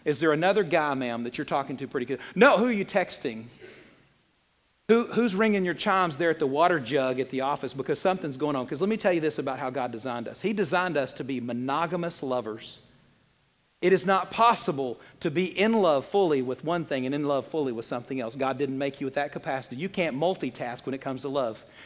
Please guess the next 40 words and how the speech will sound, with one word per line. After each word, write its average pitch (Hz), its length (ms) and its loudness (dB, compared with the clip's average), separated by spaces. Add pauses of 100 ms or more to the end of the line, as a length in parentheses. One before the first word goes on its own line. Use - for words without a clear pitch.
You 160 140 0
will 143 120 2
love 170 240 6
one 185 220 2
and 156 80 -2
not 156 220 -2
the 160 100 0
other. 139 140 2
And 123 80 0
that's 196 160 0
what 196 100 -4
this 165 160 -2
vis-, 190 220 -2
verse 175 260 -2
is 143 60 -12
saying. 160 320 -8 (380)
God's 214 220 6
saying, 170 140 2
"You 226 140 4
can 170 180 4
love 208 240 8
me 254 460 2 (580)
or 147 160 8
you 190 140 2
can 202 140 2
love 175 340 2
everything 196 400 2
but 170 180 2
me, 104 300 -8 (440)
but 135 200 0
you 180 60 0
can't 190 220 0
really 185 220 6
love 180 300 2
me 185 180 2
and 160 240 0
love 135 180 0
everything 123 380 -2
but 120 180 -6
me. 107 220 -14